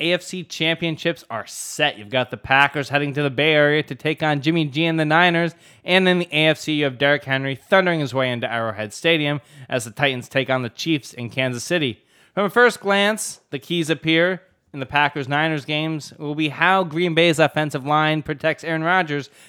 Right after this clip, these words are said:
against the Niners pass rush. And on the other side of things, it's a tale of two teams. You've got your guy, Mike Vrabel and the Titans, who will try to use Derrick Henry to keep the ball out of Patrick Mahomes' hands, and the Chiefs, who are a high-flying offense. Benny,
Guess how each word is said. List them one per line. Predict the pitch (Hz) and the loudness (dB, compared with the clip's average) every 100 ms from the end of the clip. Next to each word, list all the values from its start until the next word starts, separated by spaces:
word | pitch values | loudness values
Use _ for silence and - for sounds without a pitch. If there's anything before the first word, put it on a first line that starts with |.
| - | -10
against | 127 151 139 | 0 0 2
the | 147 | 2
Niners | 151 151 135 | 4 4 2
pass | 156 156 160 - | 4 4 4 2
rush. | 120 117 - - - - _ | -2 -2 -6 -20 -20 -20 _
And | 160 175 | 2 2
on | 160 | 2
the | 156 | 0
other | 151 180 | 0 -2
side | 175 156 135 | 2 2 2
of | 127 | 0
things, | 139 143 143 | -4 -6 -10
it's | 165 | -14
a | |
tale | 151 196 196 | 0 2 4
of | |
two | 175 | 0
teams. | 175 220 175 113 - _ _ | -8 -8 -8 -10 -18 _ _
You've | 160 | -4
got | 151 160 | 0 0
your | 143 | 0
guy, | 147 151 143 131 - _ _ | 6 8 8 4 -2 _ _
Mike | 147 190 | 2 2
Vrabel | 160 160 190 156 143 | 4 4 6 4 2
and | 135 | 0
the | 131 | -4
Titans, | 156 170 147 151 147 _ _ | 2 2 2 -2 -6 _ _
who | - | 0
will | 165 | 0
try | 156 190 202 | 0 4 4
to | 208 | 4
use | 196 | -2
Derrick | 160 196 202 | 2 4 6
Henry | 180 180 185 180 | 4 2 2 -2
to | |
keep | 165 190 175 | -6 -6 -4
the | 139 | 2
ball | 165 180 170 | 8 8 8
out | 165 | 6
of | 160 | 4
Patrick | 165 165 165 143 | 4 4 4 -2
Mahomes' | 147 156 151 | 0 0 2
hands, | 175 190 175 175 - _ _ _ _ | 2 4 2 -2 -10 _ _ _ _
and | 202 196 | 2 2
the | |
Chiefs, | - 226 208 - | 0 -2 -2 0
who | 175 | 4
are | 170 160 | 4 4
a | 139 | 2
high-flying | 127 160 170 160 165 151 151 | 2 4 6 4 2 0 0
offense. | 139 139 143 139 131 - _ | 0 0 0 -6 -8 -20 _
Benny, | 185 214 208 196 | 4 6 4 -4